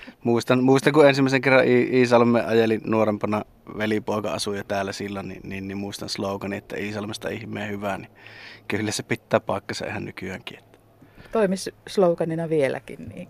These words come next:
Speaker 1: Kyllä, kyllä, ja moni sitä käyttää, niinku paikallinen, että ne muistaa. Kyllä se on ehkä semmoinen slogan, joka on jäänyt kaikista parhaiten mieleen, että
Speaker 2: Mut palataan siihen. Kesällä on häät.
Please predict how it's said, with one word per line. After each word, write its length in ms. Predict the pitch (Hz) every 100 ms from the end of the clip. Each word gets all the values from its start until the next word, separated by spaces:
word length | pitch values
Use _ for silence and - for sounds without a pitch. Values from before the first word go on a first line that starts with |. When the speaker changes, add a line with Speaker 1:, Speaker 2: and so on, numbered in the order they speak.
| - _ -
Speaker 1:
Kyllä, 480 | 143 139 147 147 131
kyllä, 400 | 120 117 127 131
ja 140 | 120
moni 340 | 113 110 123 123
sitä 260 | 113 117
käyttää, 520 | 110 104 104 _ -
niinku 260 | 98 98 98 -
paikallinen, 540 | 101 104 98 101 98 95
että 160 | -
ne 100 | 101
muistaa. 440 | 101 101 101 - 98
Kyllä 160 | 101
se 160 | 101 101
on 60 |
ehkä 120 | 110 113
semmoinen 280 | 113 104
slogan, 360 | 104 107 101 95
joka 180 | 104 104
on 80 | 104
jäänyt 180 | 104
kaikista 340 | - 101 - - _ - - - -
parhaiten 520 | 110 107 113 107 101
mieleen, 380 | 101 101 101 95
että 200 | _ - _ _ - - - -
Speaker 2:
Mut 140 | 233
palataan 640 | 320 311 233 143 131 131 131 _ - - - - - -
siihen. 580 | - 208 165 131 - 175 - - _
Kesällä 500 | - 165 160 139 135
on 120 | - 143
häät. 500 | - - - -